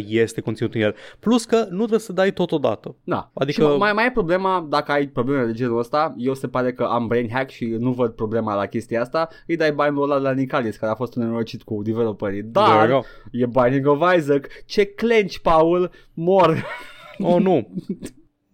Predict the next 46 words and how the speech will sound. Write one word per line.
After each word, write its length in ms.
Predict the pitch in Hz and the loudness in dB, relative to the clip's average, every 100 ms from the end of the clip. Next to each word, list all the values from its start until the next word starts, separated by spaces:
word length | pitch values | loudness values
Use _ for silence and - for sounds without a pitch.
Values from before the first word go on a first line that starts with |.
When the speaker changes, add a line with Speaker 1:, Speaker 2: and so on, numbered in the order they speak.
| - - | -14 -4
Speaker 1:
Asta 160 | 147 | 0
voiam 160 | 135 113 | 2 0
să 60 | |
zic, 140 | 110 110 | -2 0
dacă, 560 | 123 120 131 123 120 - _ _ | 0 0 4 4 4 -2 _ _
dacă 360 | 143 123 123 135 | -4 -2 0 0
încep, 640 | 127 123 - 143 131 - - - _ _ _ | -2 -4 0 0 0 -8 -20 -20 _ _ _
nu 160 | 143 | -2
știu, 460 | 120 131 156 175 165 | -2 0 2 2 0
îmi 180 | 160 165 | 0 2
iau 400 | 170 156 131 _ _ | 4 4 0 _ _
Binding 440 | 127 135 143 123 | 0 2 2 4
of 100 | 127 120 | 4 4
Isaac, 180 | 110 | 2
jocul 240 | 104 113 110 | -4 -6 -4
de 60 | |
bază, 320 | 107 117 123 113 | 0 2 2 2
mă 40 | |
apuc 180 | 110 123 | -2 -2
să 100 | 131 | -2
mă 100 | 113 | 0
joc 220 | 107 110 | 0 -2
pe 80 | 117 | 0
el 180 | 113 139 | 2 0
și 80 | 117 | 0
după 140 | 120 | -4
aceea 200 | 120 131 | -2 0
îmi 80 | 120 | 2
iau 280 | 120 123 123 | 2 2 0
Rebirth 380 | 120 113 107 113 | 0 2 0 0
la 80 | |
un 80 | 104 | -2
moment 100 | 107 | 0
dat. 160 | 104 - - - _ | 0 -2 -12 -20 _
Doar 260 | 147 170 - | 2 2 2
adaugă 600 | 135 123 139 175 180 160 | 0 2 4 4 4 0
content 840 | 151 - 156 160 160 151 151 - _ - | 0 0 0 2 0 0 0 -6 _ -2
în 160 | 139 | -2
plus, 260 | 131 143 117 | 2 0 2
nu 220 | 143 165 | 2 2
trebuie 240 | 165 151 139 | 2 2 2
să 140 | 139 | 2
încep 680 | 120 110 - - 135 156 - | 0 -2 -8 -2 0 0 0
de 80 | 156 | 2
la 100 | 151 | 2
început, 420 | 135 139 - | 0 -4 0